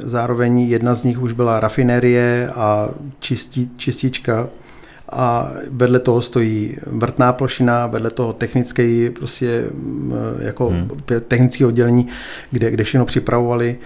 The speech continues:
Speaker 2: Hmm.
Speaker 1: Mají to vymyšlený.
Speaker 2: Jak je to, eh, ta-, teď jsi to popsal, to je docela, tam je to docela dálka teda, když od někud někam, eh,
Speaker 1: Hmm.
Speaker 2: jdeš
Speaker 1: Hmm.
Speaker 2: a jdeš tam těma chodbičkama,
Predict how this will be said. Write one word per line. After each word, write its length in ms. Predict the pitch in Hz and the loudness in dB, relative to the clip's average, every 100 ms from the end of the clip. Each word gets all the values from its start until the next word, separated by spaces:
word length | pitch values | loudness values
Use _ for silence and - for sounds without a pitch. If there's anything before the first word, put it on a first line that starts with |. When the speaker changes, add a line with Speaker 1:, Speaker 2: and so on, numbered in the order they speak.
| - - | -12 -8
Speaker 2:
Hmm. 100 | 92 - - - - - - | -8 -10 -18 -18 -20 -20 -2
Speaker 1:
Mají 180 | 139 139 | 2 2
to 100 | 143 | 4
vymyšlený. 520 | 139 147 143 107 101 101 - - 90 | 4 4 2 -2 -2 -4 -8 -8 -2
Speaker 2:
Jak 280 | 90 95 92 | 0 0 0
je 60 | 120 | 2
to, 480 | 127 131 131 135 - | 4 4 6 4 2
eh, 600 | 131 104 104 98 67 92 - - | 0 2 0 -2 -6 -10 -10 -10
ta-, 100 | 107 98 - | -8 -8 -10
teď 140 | 82 | -8
jsi 100 | - | -6
to 80 | - | -6
popsal, 400 | 90 95 - 104 | -8 -4 0 0
to 100 | 95 | 2
je 60 | 104 | 0
docela, 320 | 98 - 113 | 0 0 0
tam 160 | 110 110 | 2 0
je 60 | |
to 120 | 107 | -2
docela 220 | 113 113 143 | -2 0 2
dálka 360 | 143 202 - | 2 2 0
teda, 200 | 120 104 | 2 0
když 220 | 101 95 - | 0 -2 -6
od 240 | 98 92 | -8 -6
někud 280 | 95 104 98 | -6 -6 -4
někam, 340 | 98 101 101 | -2 -2 -2
eh, 540 | 92 - - - - 95 | -4 -14 -18 -16 -6 -4
Speaker 1:
Hmm. 100 | 95 | 0
Speaker 2:
jdeš 400 | - 120 - - - | 0 0 0 -4 -6
Speaker 1:
Hmm. 380 | 110 107 107 131 - | -4 -2 -2 -6 -2
Speaker 2:
a 200 | 98 95 | 2 2
jdeš 280 | 87 95 - | 2 0 0
tam 200 | 110 104 | 2 2
těma 220 | 107 104 | 4 2
chodbičkama, 840 | 104 101 87 - - 107 107 107 | 2 0 -2 -2 0 4 6 8